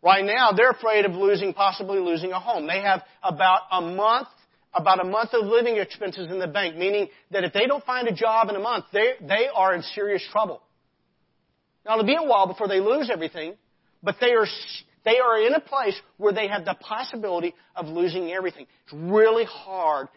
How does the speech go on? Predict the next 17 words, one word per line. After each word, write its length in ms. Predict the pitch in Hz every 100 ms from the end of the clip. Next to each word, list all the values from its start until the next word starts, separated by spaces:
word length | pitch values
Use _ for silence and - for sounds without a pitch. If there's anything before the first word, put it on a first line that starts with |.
| _
to 80 | 139
trust 380 | - 180 165 -
God 280 | 170 143 120 _ _ -
when 160 | 175
you're 160 | 170 151 -
facing 420 | 170 165 156 143
great 240 | 139 143
loss 260 | 143 156 135 -
or 380 | 233 262 - 143 - _
if 140 | 170 170
you're 80 |
in 80 | 151
the 60 | 143
middle 360 | 147 156 135
of 80 | 127
great 220 | 123 139
loss. 560 | - 165 - - - -